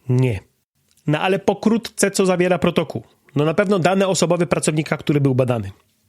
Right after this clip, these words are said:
Na pewno podpisy, zarówno osoby, która była badana, jak i osoba, która takie badanie przeprowadzała. Na pewno będą wpisane wyniki pomiaru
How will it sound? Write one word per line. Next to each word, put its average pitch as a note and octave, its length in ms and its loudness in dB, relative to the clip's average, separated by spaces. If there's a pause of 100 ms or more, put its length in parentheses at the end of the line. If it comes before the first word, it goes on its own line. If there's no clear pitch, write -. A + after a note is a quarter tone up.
(120)
Na C#3+ 120 2
pewno F#3+ 500 0 (120)
podpisy, F3 640 -2
zarówno D#3 400 0
osoby, D#3 380 0 (220)
która C#3+ 500 -2
była D#3+ 360 0
badana, D#3+ 420 0
jak D3 200 -4
i - 80 -16
osoba, D3+ 300 0
która D3+ 260 -2
takie D3+ 300 -2
badanie C3 380 0
przeprowadzała. B2 760 -2 (340)
Na C#3+ 80 0
pewno F#3+ 260 2
będą F3+ 340 2
wpisane E3+ 640 0 (160)
wyniki D#3 680 0 (100)
pomiaru D3+ 600 2